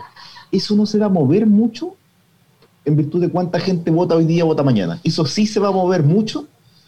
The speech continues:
en virtud de cuántos convencionales, cuántos alcaldes, cuántos gobernadores, cuántos concejales eligen. Entonces mi impresión es que desde ahí,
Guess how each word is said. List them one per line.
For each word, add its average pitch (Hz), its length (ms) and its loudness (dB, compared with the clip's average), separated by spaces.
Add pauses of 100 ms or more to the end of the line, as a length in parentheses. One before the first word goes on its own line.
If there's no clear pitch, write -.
(240)
en 139 120 0
virtud 143 320 2
de 143 80 -2
cuántos 160 400 -2 (180)
convencionales, 135 840 0
cuántos 135 400 0
alcaldes, 165 560 -2
cuántos 117 340 -4
gobernadores, 101 560 0
cuántos 127 300 -4
concejales 143 680 -2
eligen. 104 280 -2
Entonces 127 280 -2
mi 147 80 4
impresión 160 320 -2
es 190 80 -2
que 156 220 -2
desde 123 180 2
ahí, 139 320 0